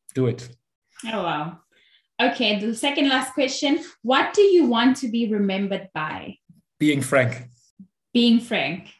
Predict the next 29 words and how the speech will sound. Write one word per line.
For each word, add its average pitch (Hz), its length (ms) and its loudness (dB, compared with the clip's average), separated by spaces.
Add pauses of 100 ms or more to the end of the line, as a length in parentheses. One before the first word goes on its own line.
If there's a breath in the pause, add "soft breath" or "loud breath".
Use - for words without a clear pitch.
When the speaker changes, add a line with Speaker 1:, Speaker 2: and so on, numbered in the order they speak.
Speaker 2:
<laughs> - 180 -14
I 453 1160 0
got 480 320 2 (100)
that. 480 420 2 (160)
I 339 240 0
got 381 180 4 (160)
it. 403 100 -12 (220 loud breath)
And 320 280 0
the 277 160 -4
Speaker 1:
Yeah. 247 60 0
Speaker 2:
last 311 260 -2
question, 302 640 -6 (560 soft breath)
um, 226 520 -2 (200)
what 254 240 -4
is 359 180 -6
your 277 140 -4
occupational 240 680 -10 (200)
perspective? 196 600 -14
How, 220 360 -8
how 220 240 -8
do 247 60 -8
you 247 220 -6
view 190 360 -12
occupation? - 720 -18 (140)
Speaker 1:
How 131 140 -6
do 131 120 -4
I 123 60 -2
view 120 320 -2
occupation? 113 680 -8